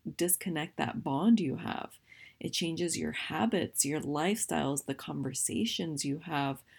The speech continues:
with these people in your life, you know, the topics of conversations.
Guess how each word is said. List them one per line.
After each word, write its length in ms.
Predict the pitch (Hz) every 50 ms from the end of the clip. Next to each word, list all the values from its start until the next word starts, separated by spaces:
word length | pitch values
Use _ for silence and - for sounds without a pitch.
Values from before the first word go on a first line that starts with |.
| - - - _ _
with 400 | - 156 156 165 170 185 190 -
these 340 | 185 175 160 151 151 147 -
people 420 | - - 156 - - 135 135 139
in 100 | 139 131
your 160 | 127 131 131
life, 460 | 113 117 107 98 104 117 - - - - _ _ - - - - _ _ _
you 160 | 180 165 160
know, 140 | 151 147 143
the 160 | 135 - 143
topics 560 | 139 - - - 175 185 - 202 185 - -
of 160 | - 139 135 -
conversations. 1200 | - - 160 165 156 143 143 139 - - 151 180 214 233 - - 160 147 139 139 143 139 -